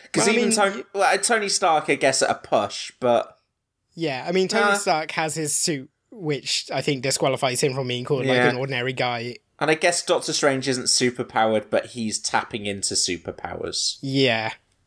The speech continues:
Speaker 2: Where,
Speaker 1: So is
Speaker 2: like,
Speaker 1: it, it's
Speaker 2: Black
Speaker 1: Black
Speaker 2: Widow
Speaker 1: Widow
Speaker 2: and
Speaker 1: and
Speaker 2: Hawkeye,
Speaker 1: Hawkeye?
Speaker 2: Black Widow and Hawkeye are the two, like, non-powered ones, and I think even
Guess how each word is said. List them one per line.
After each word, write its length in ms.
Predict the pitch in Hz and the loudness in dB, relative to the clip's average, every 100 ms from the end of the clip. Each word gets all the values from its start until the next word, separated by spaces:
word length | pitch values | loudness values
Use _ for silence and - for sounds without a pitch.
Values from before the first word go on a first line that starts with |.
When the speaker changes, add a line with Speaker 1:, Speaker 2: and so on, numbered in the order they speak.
| _ _ - | _ _ -8
Speaker 2:
Where, 220 | 165 160 | -2 0
Speaker 1:
So 120 | 156 135 | 4 4
is 60 | |
Speaker 2:
like, 120 | 165 170 | 2 2
Speaker 1:
it, 60 | |
it's 140 | 151 208 | 0 2
Speaker 2:
Black 200 | 202 - | 0 0
Speaker 1:
Black 140 | 208 | 0
Speaker 2:
Widow 120 | 196 | 2
Speaker 1:
Widow 220 | 180 - | 2 2
Speaker 2:
and 20 | 175 | 2
Speaker 1:
and 80 | 123 | 2
Speaker 2:
Hawkeye, 180 | - 135 | 0 0
Speaker 1:
Hawkeye? 220 | 90 95 | -2 0
Speaker 2:
Black 240 | 190 185 | -2 0
Widow 180 | 208 185 | 0 0
and 80 | 165 | 0
Hawkeye 320 | 170 156 147 | 0 0 -2
are 40 | 139 | -2
the 80 | 147 | -2
two, 220 | 160 139 | -2 0
like, 160 | 143 143 | -2 -2
non-powered 680 | 151 139 135 143 131 127 | -2 -2 -2 -2 -2 -2
ones, 480 | 123 113 113 117 123 - | -4 -6 -6 -6 -8 -8
and 480 | 131 135 131 131 127 | -4 -2 -2 -4 -6
I 60 | 135 | -6
think 340 | 143 147 139 - | -2 -2 -2 -4
even 720 | 180 170 147 135 135 139 | -2 -2 -2 -2 -4 -8